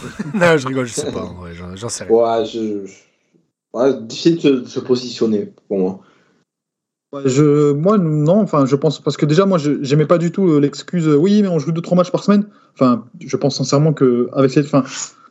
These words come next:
Speaker 3: en fait, moi, ce qui me dérangeait, c'est que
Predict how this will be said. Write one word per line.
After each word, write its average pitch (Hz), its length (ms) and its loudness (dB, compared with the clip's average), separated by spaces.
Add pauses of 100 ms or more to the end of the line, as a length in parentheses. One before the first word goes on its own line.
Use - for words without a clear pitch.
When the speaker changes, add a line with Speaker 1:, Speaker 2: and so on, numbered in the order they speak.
(100)
Speaker 3:
en 165 80 4
fait, 240 140 0
moi, 202 140 2
ce 208 80 -6
qui - 100 -4
me 147 120 2
dérangeait, 170 580 0 (1700)
c'est 143 200 -8
que 131 340 0